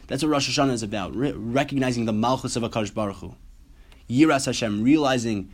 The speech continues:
that HaKadosh Baruch Hu is the one that controls the world. That is what Rosh Hashanah is about. Yiras Hashem, being aware of HaKadosh Baruch Hu. And number two, Tshuva Mi'ava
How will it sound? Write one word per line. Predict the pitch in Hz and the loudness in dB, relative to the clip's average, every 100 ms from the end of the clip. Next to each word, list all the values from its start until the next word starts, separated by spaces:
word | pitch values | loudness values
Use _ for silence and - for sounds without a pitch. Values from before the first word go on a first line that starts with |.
| - - | -16 -6
that | 110 | -4
HaKadosh | 139 123 | -2 -2
Baruch | 117 131 123 | 0 0 0
Hu | 117 | -2
is | 110 | 0
the | 113 | 0
one | 117 | -2
that | 113 | -2
controls | 113 101 107 | -4 -2 -4
the | 98 | -4
world. | 95 87 82 - - | -6 -6 -10 -10 -2
That | 127 127 | 0 0
is | 113 | -2
what | 113 123 | -2 -2
Rosh | 110 110 | -2 -4
Hashanah | 113 | -4
is | 104 | -4
about. | 95 92 82 - - - - - - - - - | -6 -8 -8 -14 -20 -20 -20 -20 -20 -20 -20 -6
Yiras | 120 135 127 - | 2 4 4 0
Hashem, | 101 - 98 90 - - - | -4 -4 -6 -8 -12 -18 -2
being | 131 131 | 2 4
aware | 123 123 120 | 4 2 2
of | |
HaKadosh | 110 - 104 90 | 0 -2 -4 -4
Baruch | 90 87 | -6 -6
Hu. | - - - - - - - - - - - - - - - - - - - - - | -10 -20 -20 -20 -20 -20 -20 -20 -20 -20 -20 -20 -20 -20 -20 -20 -20 -20 -20 -16 0
And | |
number | 127 147 | 4 4
two, | 127 139 156 113 107 - - - - - - - - - | 2 2 2 2 -2 -12 -20 -20 -20 -20 -20 -20 -16 2
Tshuva | 156 151 | 4 6
Mi'ava | 139 127 139 135 95 92 | 4 4 4 2 0 -6